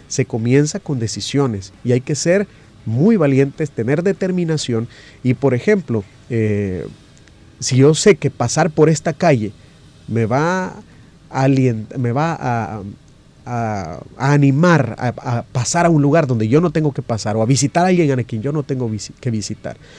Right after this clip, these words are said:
entonces mejor no paso por ahí. Si yo sé que tengo un círculo de amigos que me influyen o que, eh, en co-,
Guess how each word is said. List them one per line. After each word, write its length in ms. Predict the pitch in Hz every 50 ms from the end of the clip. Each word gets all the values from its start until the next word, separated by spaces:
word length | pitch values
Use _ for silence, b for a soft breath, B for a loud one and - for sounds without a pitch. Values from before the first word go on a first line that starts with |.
| B B
entonces 240 | B - 120 - -
mejor 280 | 165 - 151 156 175
no 100 | 165 143
paso 340 | - - 131 127 - - 110
por 240 | - - 113 104 -
ahí. 240 | 98 113 143 160 147 - - - - - B B B B B B B B B B B
Si 160 | B - 139
yo 120 | 127 151 151
sé 140 | - 202
que 100 | - -
tengo 260 | 170 - 196 180 180 175
un 100 | 165 156
círculo 400 | - 185 170 156 - 180 165 156
de 100 | 143 135
amigos 360 | 135 147 165 151 120 113 -
que 160 | - 147 135
me 100 | 127 127
influyen 600 | 123 113 98 - - 196 214 208 165 143 127 123
o 80 | 113 -
que, 80 | - 123
eh, 280 | - - 135 123 120 117
en 80 | 110
co-, 220 | 104 - 127 123